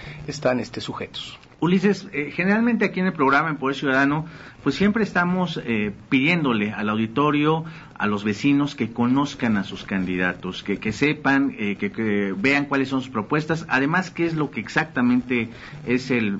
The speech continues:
Speaker 2: el cargo o la responsabilidad de elección popular que les corresponde, porque muchas veces hay confusiones entre lo que hace un diputado federal, un diputado lo-, local, o un alcalde, un concejal ahora. En tu caso, me gustaría mucho que nos platicaras qué experiencia tienes para aspirar a este cargo.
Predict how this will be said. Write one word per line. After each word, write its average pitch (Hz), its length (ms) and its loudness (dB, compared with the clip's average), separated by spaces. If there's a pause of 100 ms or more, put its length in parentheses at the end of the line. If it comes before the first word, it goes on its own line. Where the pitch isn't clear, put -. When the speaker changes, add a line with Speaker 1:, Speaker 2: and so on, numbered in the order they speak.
Speaker 2:
el 98 180 -4
cargo 123 400 2
o 113 60 0
la 101 120 -2
responsabilidad 101 540 -2
de 123 60 2
elección 117 240 0
popular 113 340 0
que 113 100 0
les 110 140 -2
corresponde, 139 480 0
porque 107 340 -2 (260)
muchas 175 260 0
veces 170 180 -2
hay 165 100 -2
confusiones 127 760 0
entre 107 360 -2
lo 104 160 -2
que 123 80 -2
hace 123 180 -2
un 117 80 0
diputado 107 380 -2
federal, 127 480 2
un 131 80 0
diputado 117 440 -2
lo-, - 320 -4
local, 151 580 0 (360)
o 110 120 -4
un 127 340 4
alcalde, 127 580 0
un 131 120 0
concejal 113 640 -2
ahora. 131 500 2 (400)
En 139 120 2
tu 165 160 -4
caso, 220 360 2
me 165 140 0
gustaría 175 280 0
mucho 226 200 2
que 202 60 -2
nos 156 100 -2
platicaras 160 560 -2
qué - 100 -4
experiencia 156 580 -2
tienes 139 360 2
para 110 220 0
aspirar 117 480 0
a - 20 2
este 107 240 -6
cargo. 101 420 0